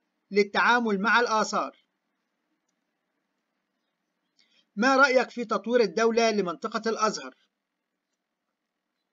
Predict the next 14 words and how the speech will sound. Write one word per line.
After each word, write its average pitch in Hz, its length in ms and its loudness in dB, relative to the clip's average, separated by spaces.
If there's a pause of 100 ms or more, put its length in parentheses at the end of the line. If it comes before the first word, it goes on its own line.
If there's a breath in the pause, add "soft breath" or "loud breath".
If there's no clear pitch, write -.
(420 soft breath)
خطوة 240 400 0
إيجابية 196 580 0
من 233 160 -2
الدولة 185 480 0 (280)
لحماية 214 580 -2
وصيانة 196 560 -2
المباني 185 460 -4
الأثرية 190 640 -2
والتاريخية. 202 920 -2 (3250)
إن 214 120 0
شاء 262 200 2
الله 226 240 2
الدرس 214 340 -2
القادم 214 580 -2